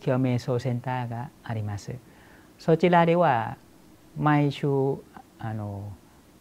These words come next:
毎月ですね、วันพระ、つまり新月と満月の日に、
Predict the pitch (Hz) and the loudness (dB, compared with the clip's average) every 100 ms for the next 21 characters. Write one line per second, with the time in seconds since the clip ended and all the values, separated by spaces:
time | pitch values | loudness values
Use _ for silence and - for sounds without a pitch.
0 | - 143 147 147 131 - 123 110 - 123 | -10 0 4 4 2 -4 -4 -2 -4 -4
1 | 123 123 - - - - - - - - | -4 -6 -14 -20 -20 -20 -20 -20 -20 -20
2 | - 139 131 127 135 131 - - 151 143 | 0 4 4 2 -2 -2 -6 -6 -2 0
3 | 123 117 110 113 - - - 139 135 131 | 0 0 -2 -6 -12 -8 0 2 4 2
4 | 127 - 117 110 127 135 131 123 117 120 | 0 -4 -6 -4 -4 -4 -2 -2 -2 -4
5 | 113 120 113 117 113 107 135 151 | -6 -4 -4 -4 -4 -4 -4 -6